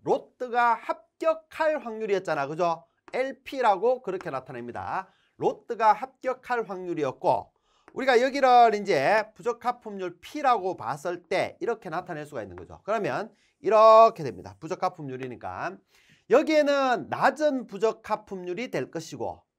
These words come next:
뭐 물론 이제 여기는 제로가 되겠지. 그죠? 제로가 될 것이고 그리고 여기는 높은 부적합품률이 될 것 같습니다. 그러면 기본적으로 뭐냐면 요 부적합품률에서 올라가 봤을 때 낮은 부적합품률이잖아. 그죠?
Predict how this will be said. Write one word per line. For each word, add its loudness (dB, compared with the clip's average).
뭐 -10
물론 0
이제 -4
여기는 -6
제로가 -4
되겠지. -10
그죠? -8
제로가 -8
될 -12
것이고 -8
그리고 0
여기는 0
높은 -4
부적합품률이 -6
될 -18
것 -14
같습니다. -16
그러면 0
기본적으로 4
뭐냐면 0
요 6
부적합품률에서 -2
올라가 0
봤을 -4
때 -2
낮은 4
부적합품률이잖아. -4
그죠? -2